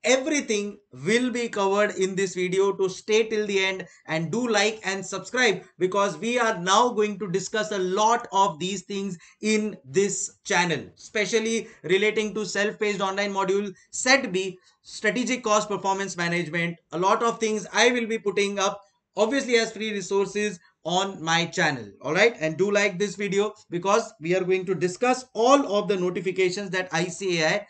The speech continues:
has come up with. Now, the first notification that you can see is this, the self-paced online, self-paced module test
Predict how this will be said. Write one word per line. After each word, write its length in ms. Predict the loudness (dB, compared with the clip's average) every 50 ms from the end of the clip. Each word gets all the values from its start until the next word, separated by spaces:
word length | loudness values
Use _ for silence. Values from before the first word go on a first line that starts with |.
| _ -10 _
has 160 | -4 -4 -2
come 220 | 0 0 0 2 0
up 160 | -2 0 -2
with. 160 | -2 -2 -2
Now, 120 | -2 -2
the 120 | -2 -2 -2
first 320 | 0 2 2 2 2 2
notification 800 | 0 0 0 0 -4 -4 0 2 2 2 4 0 -2 -2 -4 -12 _ _ _ _ _
that 400 | -2 2 4 4 4 2 -2 -8 -6
you 200 | -4 -4 -4 2
can 240 | 2 2 2 2 -4
see 360 | -6 -6 -4 -4 -4 -6 -8 _ -20 -20 -16 _
is 180 | 0 0 0 4
this, 440 | 4 2 2 2 -4 -10 -12 -14 _ _ _ _ _ _ _ -4
the 500 | 0 2 2 2 2 2 2 0 -2 -6 -10
self-paced 760 | -12 -4 0 2 2 2 2 -2 -2 0 2 4 4 2 0 -6 -6
online, 580 | -4 -4 -2 -2 0 0 0 0 -2 -4 -8 _
self-paced 760 | -12 -6 -4 -4 -4 -4 -4 -2 0 0 0 -2 -6 -12 -14
module 640 | -10 -2 -2 -2 -2 -2 -4 -4 -4 -4 -4 -4 0
test 420 | 0 0 0 0 -6 -12 -14 -20